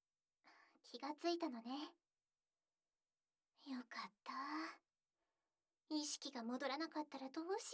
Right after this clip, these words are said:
ようかと思った。何があったか覚えてる？私たちはあと一歩のところであいつに負けて、悔しいけど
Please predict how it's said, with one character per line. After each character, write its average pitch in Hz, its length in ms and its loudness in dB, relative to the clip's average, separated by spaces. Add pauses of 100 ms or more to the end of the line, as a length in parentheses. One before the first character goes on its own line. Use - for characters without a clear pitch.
(120)
よ 403 80 10
う - 20 -4
か 339 120 2
と 302 160 -2
思 302 180 4
っ 339 40 0
た。 349 140 0 (3500)
何 339 100 2 (260)
が 277 200 4
あ 302 40 2
っ 302 80 -6
た 311 120 2
か 196 300 -6
覚 269 220 4
え 311 40 8
て 277 100 -4
る？ 196 60 -6 (1700)
私 262 340 -4
た 311 120 2
ち 254 160 -6
は 226 80 -8 (580)
あ 302 140 8
と 269 100 0
一 311 200 2
歩 349 180 2
の 262 120 2
と 233 120 -6
こ 254 100 0
ろ 262 100 2
で 247 80 0
あ 202 140 -2
い 240 100 0
つ 254 120 -2
に 247 100 -2
負 254 120 -6
け 254 120 -8
て、 254 100 -6 (840)
悔 330 100 4
し 415 360 10
い 440 40 4
け 427 100 4
ど 302 100 2